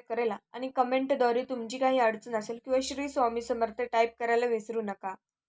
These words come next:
जो ज्ञानी असतो तो समजून घेतो, जो अज्ञानी असतो त्याला समजवता येतो,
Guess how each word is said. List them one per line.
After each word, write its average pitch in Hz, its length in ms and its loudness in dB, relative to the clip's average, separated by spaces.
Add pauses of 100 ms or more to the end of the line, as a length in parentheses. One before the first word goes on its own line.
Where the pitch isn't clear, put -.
(680)
जो 302 160 2
ज्ञानी 262 340 6
असतो 226 360 0 (280)
तो 285 80 -2
समजून 254 440 0
घेतो, 233 340 2 (200)
जो 269 120 4
अज्ञानी 247 500 4
असतो 226 320 0
त्याला 247 260 2
समजवता 233 540 2
येतो, 208 300 -2